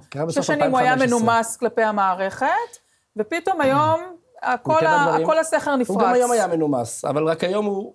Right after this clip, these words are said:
Speaker 1: הוא, מטבע הדברים, מדובר ביושב ראש מפלגה, יש לו ציבור שמאחוריו,
Speaker 2: מהמם.
Speaker 1: יש לו משפחה מאחוריו, שגם היא, אה, לפחות בחלקה הייתה מעורבת בתוך החקירות הללו, ולכן הוא, מחובתו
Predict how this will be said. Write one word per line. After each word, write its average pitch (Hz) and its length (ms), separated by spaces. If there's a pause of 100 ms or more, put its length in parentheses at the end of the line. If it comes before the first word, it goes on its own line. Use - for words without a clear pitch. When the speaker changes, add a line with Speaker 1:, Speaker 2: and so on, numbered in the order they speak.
Speaker 1:
הוא, 143 180
מטבע 185 220
הדברים, 185 280
מדובר 147 260
ביושב 151 260
ראש 151 160
מפלגה, 151 460 (140)
יש 127 120
לו 139 80
ציבור 131 300
שמאחוריו, 165 520
Speaker 2:
מהמם. 202 160
Speaker 1:
יש 120 100
לו 147 60
משפחה 165 380
מאחוריו, 175 420 (260)
שגם 160 280
היא, 190 300
אה, 143 140
לפחות 151 320
בחלקה 151 340
הייתה 147 200
מעורבת 139 380
בתוך 131 260 (400)
החקירות 147 420
הללו, 160 220
ולכן 156 360 (320)
הוא, 135 400
מחובתו 160 800